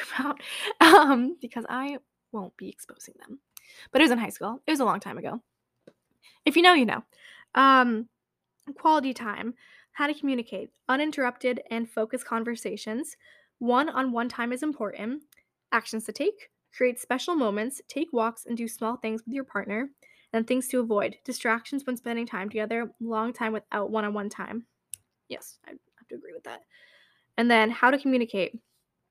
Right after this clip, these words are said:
for acts of service. Let them know you're wanting to help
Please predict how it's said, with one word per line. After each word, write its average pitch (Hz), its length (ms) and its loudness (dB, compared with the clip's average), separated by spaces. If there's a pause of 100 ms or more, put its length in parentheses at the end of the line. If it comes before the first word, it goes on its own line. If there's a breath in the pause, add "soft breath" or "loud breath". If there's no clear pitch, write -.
(160)
for - 220 -4
acts 226 220 2
of 226 100 -12
service. - 520 -4 (500 loud breath)
Let 247 200 0
them 302 200 2
know 233 300 2
you're 254 200 0
wanting 220 300 -2
to 302 60 -2
help 220 280 -2